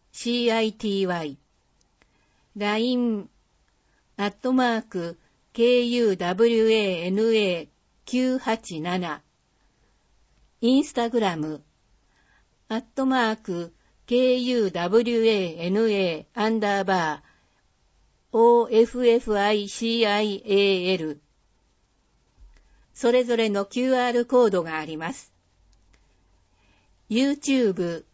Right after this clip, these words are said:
桑名市公式チャンネル、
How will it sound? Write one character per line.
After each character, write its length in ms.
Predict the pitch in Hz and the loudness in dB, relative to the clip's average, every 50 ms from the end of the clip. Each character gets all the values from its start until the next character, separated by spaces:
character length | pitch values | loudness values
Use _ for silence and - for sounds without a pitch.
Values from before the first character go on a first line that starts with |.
| _ _ _ _ _ _ _ _ _ _ _ _ _ _ _ _ _ _ _ - | _ _ _ _ _ _ _ _ _ _ _ _ _ _ _ _ _ _ _ -4
桑 300 | - 226 240 254 262 247 | -2 0 2 2 2 0
名 180 | 240 254 254 | 0 -2 -2
市 300 | 285 - - 190 180 170 | -4 -4 -4 -4 -4 -4
公 320 | - - 226 240 254 277 294 | -4 0 2 2 2 2 0
式 280 | - - - 240 226 | -4 -6 -6 -6 -4
チ 140 | - - 226 | -4 -4 -2
ャ 80 | 220 214 | -2 -2
ン 100 | 202 180 | -2 -4
ネ 100 | 170 165 | -4 -6
ル、 240 | 156 160 160 160 - | -6 -6 -6 -8 -10